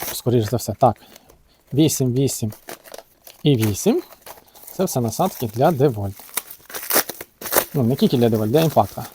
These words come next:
Чи для шуруповерта, тобто для покрівельних саморізів. Ну, вісімка. Тут ви-, виїзний магнітик, який можна прочистити. Це не дешеві, я вам скажу так, насадки.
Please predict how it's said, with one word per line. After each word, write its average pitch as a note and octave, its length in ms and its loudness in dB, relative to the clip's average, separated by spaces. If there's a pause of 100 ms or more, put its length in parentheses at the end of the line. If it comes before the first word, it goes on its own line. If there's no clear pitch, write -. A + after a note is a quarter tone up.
(260)
Чи - 140 2
для D3 100 4
шуруповерта, D3+ 600 2 (420)
тобто D#3 300 0
для C3+ 360 2 (2250)
покрівельних C3+ 480 2
саморізів. A#2+ 500 0 (300)
Ну, D3 180 0 (240)
вісімка. A#2 440 0 (1400)
Тут - 180 4
ви-, C3+ 300 4
виїзний C3 420 4
магнітик, C#3 460 2
який E3 180 -2
можна C3+ 240 2
прочистити. - 600 -6 (840)
Це C#3 160 0
не B2 120 2
дешеві, B2 360 2
я C#3 60 2
вам E3+ 100 0
скажу E3+ 220 -4
так, F3 180 -2
насадки. F3+ 460 -2